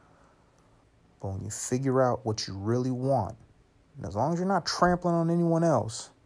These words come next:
I think you should go for it. In my specific situation, I need to be home here with my family. Family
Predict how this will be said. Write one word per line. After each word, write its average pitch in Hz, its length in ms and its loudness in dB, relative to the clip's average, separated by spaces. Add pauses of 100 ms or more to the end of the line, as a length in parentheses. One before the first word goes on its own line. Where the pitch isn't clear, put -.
(220)
I 151 40 -12
think 202 180 -4
you 214 60 -6
should 175 180 -6
go 175 160 4
for - 300 -2
it. - 60 -10 (1400)
In 113 60 -6
my 110 200 0
specific 104 520 -6
situation, 120 680 -6 (1900)
I 110 60 -6
need 107 160 -2
to 104 60 -4
be 95 120 -4
home 123 560 0 (520)
here 117 580 -2 (200)
with - 160 -8
my 95 120 -6
family. - 420 -8 (2000)
Family 123 560 0